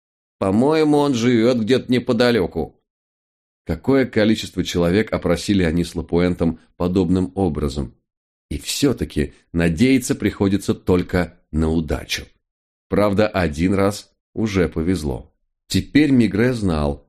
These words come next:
что у Рене Жаслена была пусть безобидная, но страсть, мания или привычка. Он играл на бегах. Играл по-крупному? Или же делал небольшие ставки,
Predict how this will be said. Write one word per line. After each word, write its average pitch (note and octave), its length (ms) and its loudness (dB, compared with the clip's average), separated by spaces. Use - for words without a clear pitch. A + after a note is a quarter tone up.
что - 280 2
у G#2+ 80 4
Рене G2+ 280 2
Жаслена A2+ 520 0
была A2+ 280 4
пусть G2 380 -4
безобидная, G2+ 840 2
но G2+ 180 2
страсть, - 720 -4
мания F2 600 0
или D#2 240 0
привычка. D2 800 -2
Он G#2 360 -2
играл D#2+ 760 -2
на D2+ 260 -2
бегах. C#2 600 -4
Играл G2+ 360 2
по-крупному? F2+ 840 -4
Или D3+ 200 2
же C3+ 160 2
делал C3 320 2
небольшие A2+ 560 0
ставки, E2 680 -2